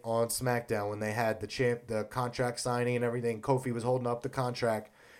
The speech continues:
And the date on the contract for the championship match said March tenth, two thousand and nineteen.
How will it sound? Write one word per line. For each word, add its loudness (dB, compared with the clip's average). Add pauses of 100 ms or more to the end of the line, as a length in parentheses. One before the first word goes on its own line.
And 2
the 6
date 6 (420)
on -2
the -2
contract 4
for 0
the 2
championship 2
match 0
said -2
March 2
tenth, 0
two 0
thousand 2
and -4
nineteen. -4